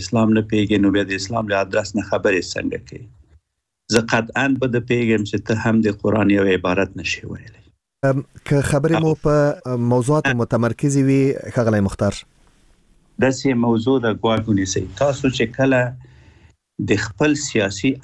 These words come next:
Speaker 1: اهدافو لپاره، د ده لپاره چې د یو نظام سره مخالفت لري، هر څه دی چې په خوله راځي، د حضرت عمر دغه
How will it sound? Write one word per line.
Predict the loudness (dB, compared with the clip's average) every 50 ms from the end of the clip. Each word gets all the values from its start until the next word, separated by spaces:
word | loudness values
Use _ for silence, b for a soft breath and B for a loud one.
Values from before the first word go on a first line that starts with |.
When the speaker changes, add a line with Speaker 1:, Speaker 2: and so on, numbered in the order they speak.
| -6 -6
Speaker 1:
اهدافو | -4 -2 0 0 0 0 0 -2 -4 -2
لپاره، | -2 -2 -2 -4 -4 -2 0 0 0 0 -2 -4 -6 -12 -18 _ _ _ _ _ _ _ _ _ _ -6
د | -4 0 0
ده | 2
لپاره | 2 2 0 -2 -2 0 2 2 0 0
چې | 0 0 -2 0 2
د | 2
یو | 2 2 2 2
نظام | 0 0 0 2 2 2 2 2 0
سره | 0 0 -2 0 2
مخالفت | 2 0 0 0 -2 -2 0 0 0 -2 -2 -2 -2 -2 -4 -4 -4
لري، | -2 0 0 0 0 0 -2 -2 -2
هر | 0 0 0
څه | -2 -4 -4 -2 -2
دی | -2 -2
چې | -2 -2 -4 -2 -2
په | -4
خوله | -4 -2 0 0 2 2 2
راځي، | 2 2 0 0 -2 0 0 0 0 0 -2 -6 -12 B B B B B B B _ _ -8 -4 -2 0
د | 2 2 0
حضرت | 0 0 0 0 0 0 0
عمر | 0 2 2 2 2 2 2 2 0 -2 -4 -4 -4
دغه | -2 -2 0 0 0 0